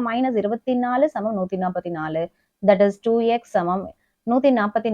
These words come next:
நாலு plus இருபத்தி நாலு. So, ரெண்டையும் கூட்டுங்க. என்ன கிடைக்குது? So, எட்டு,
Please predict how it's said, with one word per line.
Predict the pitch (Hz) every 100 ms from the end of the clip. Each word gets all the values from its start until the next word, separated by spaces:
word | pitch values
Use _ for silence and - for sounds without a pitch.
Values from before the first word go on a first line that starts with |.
| 196
நாலு | 196 202 240 269
plus | 226 247 269 202
இருபத்தி | 190 196 - 214 175
நாலு. | 165 170 185
So, | 214
ரெண்டையும் | 214 240 247
கூட்டுங்க. | 247 226 220
என்ன | 220
கிடைக்குது? | 214 208 247 - _ _ -
So, | 214 208
எட்டு, | - -